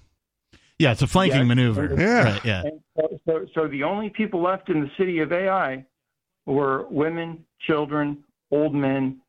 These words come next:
Speaker 2: and livestock, and that's who they killed.
Speaker 1: Okay.
Speaker 3: Okay.
Speaker 2: And
Speaker 3: Thank you
Speaker 2: so
Speaker 3: for the
Speaker 2: this
Speaker 3: history
Speaker 2: is a
Speaker 3: lesson.
Speaker 2: very, this is a very old tradition, and I've said before,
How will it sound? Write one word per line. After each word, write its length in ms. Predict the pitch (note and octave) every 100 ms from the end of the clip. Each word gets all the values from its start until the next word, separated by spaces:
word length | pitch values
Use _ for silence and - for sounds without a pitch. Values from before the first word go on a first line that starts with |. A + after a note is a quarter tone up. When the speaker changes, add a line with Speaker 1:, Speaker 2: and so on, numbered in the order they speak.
| _ -
Speaker 2:
and 160 | C3+ B2+
livestock, 720 | C3+ D3 C3 - A#2 A2 -
and 100 | C3+
that's 240 | A#2+ C3 -
who 100 | A#2
they 160 | A#2
killed. 400 | A#2 - B2+ G#2 - _ _ _ _ _ _ _ _ _ _ _ _ _ _ _ _ _ _ _ _ _ -
Speaker 1:
Okay. 220 | G2 A2
Speaker 3:
Okay. 240 | G#2 A#2+ G#2 - _ - - _ -
Speaker 2:
And 120 | - C3+
Speaker 3:
Thank 140 | A#2+ A2+
you 60 |
Speaker 2:
so 60 | C3
Speaker 3:
for 0 |
the 80 | G#2+
Speaker 2:
this 20 |
Speaker 3:
history 200 | C3+ D#3+
Speaker 2:
is 40 | C#3+
a 20 |
Speaker 3:
lesson. 320 | C#3+ E3+ - _ _ _ _ _ _ _
Speaker 2:
very, 240 | G#2 G#2 F#3
this 80 |
is 160 | A#3+ G#3+
a 20 |
very 300 | F#3+ G3+ F#3+
old 300 | F#3+ E3+ D#3+
tradition, 460 | - D3+ E3 E3 C3
and 120 | B2+
I've 160 | C#3+ C#3+
said 180 | E3+ D3
before, 540 | C#3+ C#3+ D#3+ D#3+ B2